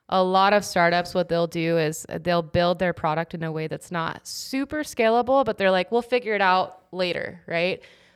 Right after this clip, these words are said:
But what David did is he built a program, um, not super technical to be able to <laughs> explain it all, but he built it in a way that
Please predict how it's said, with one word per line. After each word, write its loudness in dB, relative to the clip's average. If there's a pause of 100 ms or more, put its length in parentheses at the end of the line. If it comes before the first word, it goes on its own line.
(120)
But 2
what 2
David 2
did 0
is -4
he -6
built 0
a -2
program, 0
um, -6
not -4
super -4
technical -4
to -16
be -12
able -4
to 2
<laughs> 4
explain 2
it 4
all, 4
but -2
he -6
built 0
it -2
in -2
a -2
way 0
that -2